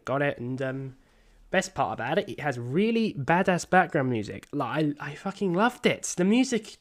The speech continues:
for this, like, custom firmware was so fucking cool.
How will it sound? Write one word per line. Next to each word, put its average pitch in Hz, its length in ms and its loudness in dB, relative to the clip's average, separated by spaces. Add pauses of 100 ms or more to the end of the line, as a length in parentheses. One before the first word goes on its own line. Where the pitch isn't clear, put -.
(100)
for - 220 2
this, 190 200 4
like, 180 200 4
custom 190 340 4
firmware 165 400 2
was 127 160 -4 (120)
so 175 640 0
fucking 151 360 -8
cool. 127 400 -6